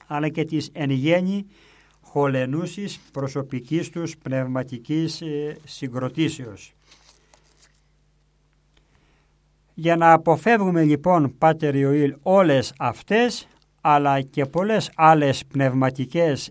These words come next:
εκεντρότητες, ώστε να αποφευχθούν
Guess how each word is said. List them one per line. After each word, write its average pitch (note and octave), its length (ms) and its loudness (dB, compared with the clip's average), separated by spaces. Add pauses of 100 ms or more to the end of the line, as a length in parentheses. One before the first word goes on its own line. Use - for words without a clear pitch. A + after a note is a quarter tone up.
(120)
εκεντρότητες, C3+ 1300 0 (720)
ώστε D3 400 -2
να C#3+ 180 0
αποφευχθούν C3+ 1000 -2